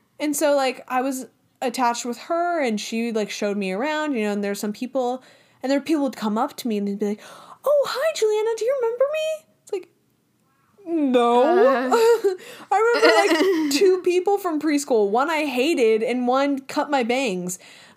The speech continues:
Speaker 1: Um, and the other ones were, like,
Speaker 2: <laughs>
Speaker 1: family friends. Um, so, yeah, like, I knew a few people, but not many. Oh, and one I had a crush on. That's funny. Anyway, um, <laughs> so, <laughs>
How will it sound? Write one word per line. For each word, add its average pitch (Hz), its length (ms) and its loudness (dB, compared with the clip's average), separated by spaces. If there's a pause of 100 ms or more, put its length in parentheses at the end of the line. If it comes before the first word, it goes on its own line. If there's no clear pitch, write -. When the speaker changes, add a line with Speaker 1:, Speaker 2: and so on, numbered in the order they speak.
(140)
Speaker 1:
Um, 226 400 2
and 254 140 2
the 247 60 4
other 285 140 2
ones 254 200 4
were, 233 80 2
like, 226 160 2
Speaker 2:
<laughs> 220 160 -2
Speaker 1:
family 240 300 -2
friends. 170 440 -8 (120)
Um, 190 520 0 (520)
so, - 120 -4
yeah, 262 320 2
like, 247 160 -2
I 302 120 0
knew 403 200 0
a 359 40 -4
few 285 300 -4
people, 285 420 -4
but 190 400 -2 (240)
not 277 420 -6
many. 208 720 -4 (200)
Oh, 262 140 2
and 240 120 0
one 269 100 -2
I 320 60 -2
had 226 80 -2
a 190 40 -6
crush 202 220 -6
on. 165 180 -8
That's 202 200 -8
funny. 175 260 -10
Anyway, 208 320 -4 (480)
um, 233 720 0 (120)
<laughs> - 120 -10
so, 349 800 0 (1500)
<laughs> 381 1160 -2